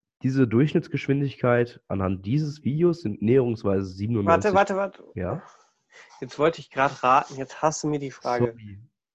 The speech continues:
Speaker 1: Entschuldigung, was
Speaker 2: Ja,
Speaker 1: hast du
Speaker 2: okay.
Speaker 1: denn geraten? Weißt du das?
Speaker 2: Ich wär bei knapp neunzig gewesen.
Speaker 1: Ja, okay, es sind siebenundneunzig Komma fünf K M H anhand dieses Videos. Und dann habe ich mir aber gedacht, das war dann heute, als ich nochmal so drüber nachgedacht hab,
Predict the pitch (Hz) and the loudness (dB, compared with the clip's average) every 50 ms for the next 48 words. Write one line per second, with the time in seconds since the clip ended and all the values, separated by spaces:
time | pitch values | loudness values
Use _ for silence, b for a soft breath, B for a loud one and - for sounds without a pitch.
0 | _ _ _ _ _ 107 101 - 123 117 110 139 143 143 143 - - 127 117 107 | _ _ _ _ _ -6 0 2 2 4 4 4 2 2 0 -2 -4 -4 -4 -2
1 | 101 98 92 104 120 147 - - 90 87 98 107 110 107 113 - - 123 147 208 | -4 -2 0 0 0 0 -2 -4 -8 -8 -8 -6 -4 -4 -4 -4 -4 -4 -4 -4
2 | - - _ _ _ _ _ _ _ _ _ _ _ _ _ _ - - - - | -6 -12 _ _ _ _ _ _ _ _ _ _ _ _ _ _ -20 -18 -12 0
3 | 147 160 175 175 185 175 - - 165 165 165 - 156 147 151 160 160 - - - | 2 2 4 4 2 0 0 -2 -6 -6 -4 -2 0 0 2 2 0 -2 -8 -14
4 | - _ - 123 120 123 120 120 113 117 117 117 117 - 101 101 107 110 - - | -16 _ -14 -8 -6 -6 -6 -6 -8 -10 -16 -18 -12 -6 -2 -2 -2 -2 -2 -4
5 | 95 92 - - 117 107 101 123 151 165 165 151 147 135 135 - - - - 110 | -4 -4 -2 -4 -4 -2 0 0 2 2 2 0 0 -2 -2 -4 -6 -4 -4 -4
6 | 92 - - - - - - 95 98 95 90 90 117 185 208 107 107 107 110 110 | -4 -6 -10 -12 -6 -6 -4 -4 -4 -4 -4 -6 -6 -6 -6 -6 -4 -4 -4 -4
7 | - 110 110 113 113 104 - 95 92 101 117 143 214 277 - - - b b b | -4 -6 -4 -4 -6 -4 -4 -4 -2 0 0 0 0 -2 -6 -10 -20 b b b
8 | b b b b b b b b b b b - 98 95 131 190 240 185 151 - | b b b b b b b b b b b -6 2 4 4 6 6 2 2 2
9 | 110 98 90 92 90 90 87 90 113 165 165 - - _ _ _ _ _ _ _ | 2 2 4 2 0 0 0 2 2 2 2 -2 -10 _ _ _ _ _ _ _
10 | _ _ _ _ _ _ - 95 - - 101 101 95 92 104 127 170 - - 92 | _ _ _ _ _ _ -4 -2 0 0 0 0 0 2 2 2 2 2 0 0
11 | 110 - - - 92 92 95 - 110 110 101 95 95 92 90 87 92 113 165 - | 0 -2 -4 -8 -10 -10 -6 -4 -4 -4 -4 -4 -6 -4 -4 -2 -2 -2 -4 -4
12 | - 92 90 87 - 107 113 - | -6 -10 -10 -6 -6 -6 -6 -6